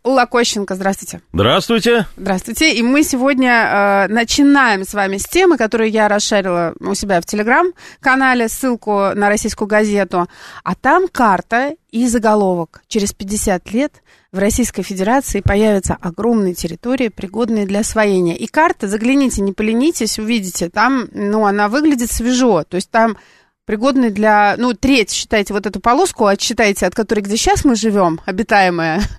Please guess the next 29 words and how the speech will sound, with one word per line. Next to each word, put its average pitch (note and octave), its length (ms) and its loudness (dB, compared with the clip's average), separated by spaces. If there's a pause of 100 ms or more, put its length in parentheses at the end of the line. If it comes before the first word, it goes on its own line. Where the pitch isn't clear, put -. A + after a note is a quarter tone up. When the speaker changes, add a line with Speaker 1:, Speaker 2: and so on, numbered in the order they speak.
(100)
Speaker 1:
<laughs> D4 300 -6
и - 100 -4
наверх A#3+ 380 2
еще A#3+ 440 2 (180)
треть, A3+ 460 -2 (120)
э, E3+ 600 -2
сдвиньте A3+ 520 -2
ее F3+ 260 -2
туда, E3+ 280 -4
к - 80 -20
се-, - 240 -8 (160)
к, D#3 480 -4
к - 60 -16
северу, D#3 340 -4
да, D3 320 -8
чуть-чуть. - 420 -12 (440)
И G#3+ 100 -2
получится B3 580 0
такое A#3 380 -2
вроде A#3+ 360 0
бы G#3 180 0
пригодное G#3 540 -2
для G3 320 2 (180)
освоения, B3+ 480 2
но A3+ 100 0
красные C#4+ 400 2
тоже G#3+ 240 -2
появятся E3 540 -2
зоны. D#3 340 -6